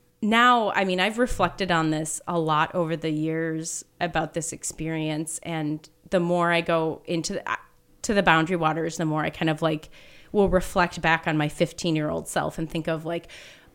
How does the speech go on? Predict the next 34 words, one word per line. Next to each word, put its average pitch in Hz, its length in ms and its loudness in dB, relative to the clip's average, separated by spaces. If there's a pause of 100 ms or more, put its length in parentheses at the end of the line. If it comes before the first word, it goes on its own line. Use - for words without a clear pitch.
"Oh, 208 180 6
this 196 240 2
is 208 160 0
what 180 100 4
I 170 120 6
was 156 160 0
experiencing," 151 1080 0
or, 160 120 2
like, 160 220 -2
"This 175 200 0
is 165 180 -2
what 165 120 -2
I 151 80 0
must 147 240 -4
have - 60 -8
been 151 120 -2
feeling," 151 400 -4
or - 180 -6 (140)
it 180 120 0
helped. 165 300 -2 (340)
Now 190 280 6
looking 170 300 2
back, 160 240 4
I'm, 156 180 2 (140)
I'm 160 180 0
able 156 220 0
to - 100 -8
make 156 160 0
sense 151 280 0
of 160 80 0
a 156 60 2
lot 151 220 0
more 156 180 0
things, 160 600 2